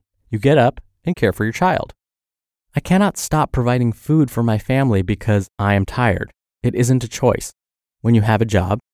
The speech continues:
you do it. Sure, there are choices in terms of different careers, but we all need to work and pay taxes.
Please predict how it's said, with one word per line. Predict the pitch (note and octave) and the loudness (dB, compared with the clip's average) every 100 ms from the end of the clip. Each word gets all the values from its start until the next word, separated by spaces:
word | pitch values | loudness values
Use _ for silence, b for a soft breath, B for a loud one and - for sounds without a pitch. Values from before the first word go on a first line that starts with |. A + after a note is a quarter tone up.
| - | -6
you | C3+ | 0
do | F#3 F3+ | 2 2
it. | - _ _ _ _ _ _ | 0 _ _ _ _ _ _
Sure, | - C3 F#2+ - | -2 -2 -2 -6
there | A2+ | -4
are | G#2+ D#3+ | 0 -2
choices | - D#3+ D#3 D#3 D#3 | -2 -4 -4 -6 -6
in | D#3 | -8
terms | - A2+ A#2+ | -4 -2 0
of | B2+ G#2+ | -2 -2
different | F2+ D2 | -4 -4
careers, | - G2 C#3 A2 F#2 - _ _ | -6 -4 0 0 -2 -12 _ _
but | - | -2
we | A#2+ | 2
all | C3+ D#3+ | 2 2
need | D3 B2+ | 0 0
to | G#2+ | -2
work | B2+ C3+ A#2 - | 2 2 2 0
and | A#2 B2 | -2 0
pay | - G2+ | -2 -2
taxes. | C3+ D3 - - | -2 -4 -6 -12